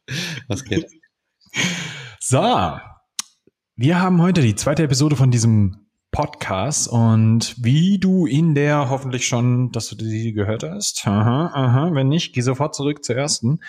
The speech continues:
Speaker 2: ähm, wirst du von uns in der heutigen Ep-, ähm, Episode über unser quasi zweites Standbein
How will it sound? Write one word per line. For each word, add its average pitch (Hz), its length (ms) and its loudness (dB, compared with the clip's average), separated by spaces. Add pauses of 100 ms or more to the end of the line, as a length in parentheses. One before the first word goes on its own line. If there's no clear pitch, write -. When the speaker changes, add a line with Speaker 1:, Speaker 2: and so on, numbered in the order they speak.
(360)
Speaker 2:
ähm, 123 580 2 (1160)
wirst 131 540 -2
du 135 420 2 (100)
von 131 280 -2
uns 131 220 2
in 110 80 0
der 107 120 2
heutigen 117 360 2
Ep-, 101 280 -2 (120)
ähm, 107 280 4
Episode 120 540 0 (800)
über 151 180 0
unser 151 520 2 (340)
quasi 165 320 0
zweites 170 380 -2
Standbein 85 960 -2